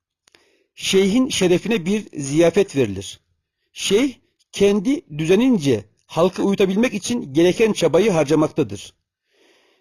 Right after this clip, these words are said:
İşte bu amaçla şeyh celallenir, büyük bir hışımla "Hoşt, hoşt!" diye bağırarak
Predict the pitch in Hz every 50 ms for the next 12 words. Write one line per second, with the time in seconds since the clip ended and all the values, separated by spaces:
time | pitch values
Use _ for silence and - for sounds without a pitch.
0 | _ _ 208 - - - - 269 269 277 294 - - 170 196 - - 196 208 220
1 | 247 262 - - 185 165 131 117 - _ _ - - - 190 196 240 262 240 -
2 | _ _ _ _ _ _ - 151 170 170 208 196 190 185 185 185 226 277 269 -
3 | - _ _ _ _ - 156 202 247 240 - 220 214 175 208 196 - - 226 202
4 | 190 196 233 269 - _ _ _ _ _ _ - 226 247 269 - - - - 220
5 | 247 254 - - - _ _ - 170 196 196 170 139 127 165 175 185 220 247 220
6 | 202 233 - -